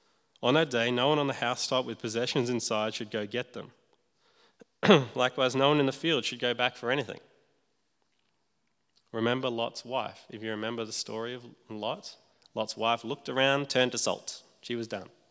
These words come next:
What's his point? Verse thirty-three, "Whoever tries to keep their life will lose it, and whoever loses their life will preserve it.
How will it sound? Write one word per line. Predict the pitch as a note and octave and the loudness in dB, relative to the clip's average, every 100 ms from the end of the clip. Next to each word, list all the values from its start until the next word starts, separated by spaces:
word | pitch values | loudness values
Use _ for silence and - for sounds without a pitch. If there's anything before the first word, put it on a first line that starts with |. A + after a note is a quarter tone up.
| _ _ _ _ _ _ _ _ _ _ _ _ _ _ _ _ | _ _ _ _ _ _ _ _ _ _ _ _ _ _ _ _
What's | A2+ | -12
his | - | -12
point? | - D3 - _ _ _ _ _ _ _ _ _ _ _ _ _ | -10 -10 -10 _ _ _ _ _ _ _ _ _ _ _ _ _
Verse | A2 - | -10 -8
thirty-three, | A2+ A2 A2+ - C#3 | -8 -8 -8 -8 -8
"Whoever | G#2 A2+ C3 | -6 -4 -4
tries | D3+ - B2 B2+ - | -4 -2 0 0 -4
to | |
keep | A#2 - D#3+ F3 | -12 -6 -6 -6
their | - A#2 | -2 -2
life | G#2+ G2 G2 C3 - - _ _ _ _ _ _ _ _ | 0 -2 -4 -8 -16 -20 _ _ _ _ _ _ _ _
will | G#2+ | -8
lose | A2 C#3 G#2+ | -2 -2 -4
it, | G2+ - _ _ _ _ _ _ _ _ _ _ _ _ _ _ _ _ _ _ - - | -10 -14 _ _ _ _ _ _ _ _ _ _ _ _ _ _ _ _ _ _ -20 -12
and | A2+ | -4
whoever | A2 A#2 A2+ | -4 -2 -6
loses | G#2+ B2 B2+ | -6 -6 -6
their | A2+ A2 | -6 -4
life | G#2 G2 G2 - - _ _ _ _ _ _ | -2 -2 -4 -12 -20 _ _ _ _ _ _
will | A#2 | -18
preserve | - G2+ G#2+ G2 G#2+ | -12 -8 -4 -6 -6
it. | G#2 | -16